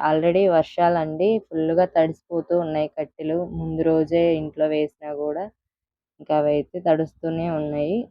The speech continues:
ఎలాగో కొంచెం వంటగది పెద్దగానే ఉంది కానండి, అటు ఇటు జల్లులు పడతా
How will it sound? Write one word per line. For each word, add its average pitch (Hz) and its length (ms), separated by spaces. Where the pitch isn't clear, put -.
ఎలాగో 160 360
కొంచెం 165 380
వంటగది 185 520
పెద్దగానే 175 580
ఉంది 160 200
కానండి, 160 500
అటు 165 220
ఇటు 208 300
జల్లులు 175 420
పడతా 175 360